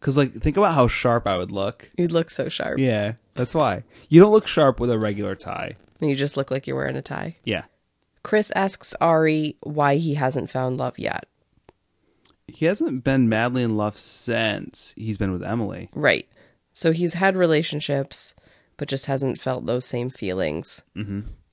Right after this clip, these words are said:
Speaker 1: he
Speaker 2: Which, okay.
Speaker 1: That's a legitimate
Speaker 2: I feel
Speaker 1: thing.
Speaker 2: like that's, they, like, he asked that to sort of address some of the people that are saying that, like, Ari just got out of a relationship, or, like, he broke up with someone to come on the show or something like
Speaker 1: Yeah,
Speaker 2: that.
Speaker 1: or was, like,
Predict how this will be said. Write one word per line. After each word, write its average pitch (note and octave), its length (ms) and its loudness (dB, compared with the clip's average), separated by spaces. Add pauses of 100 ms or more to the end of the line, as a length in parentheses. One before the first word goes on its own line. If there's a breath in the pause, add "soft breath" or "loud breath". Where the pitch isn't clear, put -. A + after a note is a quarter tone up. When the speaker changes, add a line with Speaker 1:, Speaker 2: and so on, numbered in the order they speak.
(400)
Speaker 1:
he - 60 -6
Speaker 2:
Which, - 480 -4 (640)
okay. B2 420 -6
Speaker 1:
That's - 300 -4
a A#3+ 180 -6 (400)
legitimate G2+ 640 -4
Speaker 2:
I F#3+ 80 4
feel - 80 -2
Speaker 1:
thing. A#3 80 6
Speaker 2:
like A3+ 160 4
that's, F#3+ 320 2
they, D#3 360 0
like, D3+ 180 2
he D3+ 280 -4
asked C3 340 0
that D#3+ 340 0
to - 100 -8
sort C3+ 200 -2
of B2 120 -6
address B2 440 -2
some C3 180 -4
of A#2+ 60 -4
the A2+ 80 -10
people - 300 -6
that A#2+ 100 -2
are G#2+ 80 -4
saying A#2 300 -4
that, A2 140 -2
like, A2+ 200 -2
Ari A#2 380 0 (180)
just A#2+ 380 0
got B2 140 -2
out A#2 160 -2
of A#2 60 -8
a A#2+ 40 -4
relationship, A#2 640 -4
or, A#2 80 0
like, A#2 120 -2
he B2+ 120 -4
broke A2+ 260 -2
up G#2+ 160 -4
with B2 80 -6
someone A#2 300 -6
to A#2+ 60 -6
come B2 220 -8
on A2+ 120 -6
the A2+ 60 -6
show A#2+ 400 -4
or C#3+ 100 -6
something D#3+ 300 -8
like E3 160 -4
Speaker 1:
Yeah, A#2+ 240 4
Speaker 2:
that. A2 60 4
Speaker 1:
or A#2+ 140 6
was, A#2+ 200 2
like, G#2+ 360 0